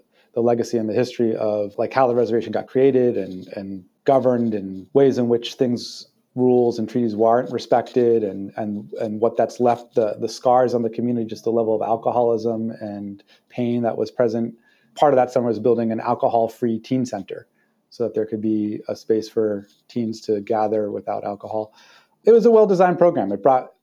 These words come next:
you know, a lot of children from wealthier suburbs in America into a service activity to re-, to both learn and reflect and grow as individuals, but also to, you know, meet the community they were working in that summer.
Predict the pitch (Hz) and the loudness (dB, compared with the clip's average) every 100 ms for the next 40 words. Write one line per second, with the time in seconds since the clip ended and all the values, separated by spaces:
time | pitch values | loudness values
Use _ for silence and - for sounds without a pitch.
0 | - 147 123 113 120 127 123 110 - _ | -8 -2 0 2 2 2 2 -2 -8 _
1 | - 139 135 135 135 139 135 139 127 143 | 4 4 4 2 4 4 6 4 4 2
2 | 123 127 113 120 120 127 123 120 117 107 | 4 2 2 2 4 6 4 2 2 0
3 | - 139 120 117 117 110 113 - 127 120 | -4 -4 -4 0 0 0 -2 2 2 4
4 | 120 107 - 110 113 110 107 104 - 117 | 2 0 0 0 0 0 -2 -6 -4 -2
5 | 113 - - 120 139 127 135 139 127 131 | -2 -6 -16 0 2 2 2 2 2 -4
6 | - 127 113 - 131 113 117 110 127 127 | -6 -4 -2 2 2 2 -4 0 4 4
7 | 110 113 110 139 165 135 117 120 120 113 | 2 0 2 2 2 0 0 2 0 0
8 | 113 - 110 101 107 - 107 98 104 _ | -4 -2 -4 -4 -8 -14 -14 -14 -18 _
9 | _ _ _ _ 123 123 120 - 117 117 | _ _ _ _ 0 0 -2 -6 -4 -2
10 | 110 107 104 98 104 - 104 98 113 107 | -2 -2 -2 -4 -6 -8 -12 -12 -14 -14
11 | - 104 117 | -14 -14 -16